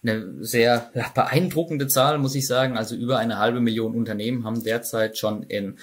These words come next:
Deutschland Kurzarbeit angemeldet. Darunter sind auch Unternehmen, die eigentlich als stabil und solide gelten, wo man gedacht hätte, die sind entsprechend krisenresistent, ja.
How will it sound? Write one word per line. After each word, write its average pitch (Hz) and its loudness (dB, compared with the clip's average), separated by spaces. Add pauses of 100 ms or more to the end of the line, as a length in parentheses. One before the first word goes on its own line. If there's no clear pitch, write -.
(280)
Deutschland 107 2
Kurzarbeit 143 2
angemeldet. 131 2 (380)
Darunter 117 2 (260)
sind 131 4
auch 127 6
Unternehmen, 127 4
die 117 -2 (500)
eigentlich 123 2
als 120 0
stabil 160 0
und 131 4
solide 139 0
gelten, 156 2
wo 123 -4
man 120 -4
gedacht 113 -4
hätte, 117 -4
die 113 -8
sind 117 -2
entsprechend 113 -6
krisenresistent, 143 0
ja. 117 -2